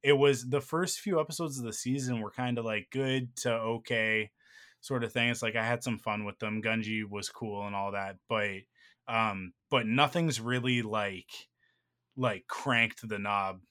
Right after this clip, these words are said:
all the way up to eleven for me yet, except this episode. Like, this, this one really,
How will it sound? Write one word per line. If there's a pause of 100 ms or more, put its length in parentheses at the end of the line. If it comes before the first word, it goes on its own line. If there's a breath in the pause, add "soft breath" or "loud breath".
(720)
all
the
way
up
to
eleven
for
me
yet, (160)
except (380)
this
episode.
Like,
this,
this
one
really,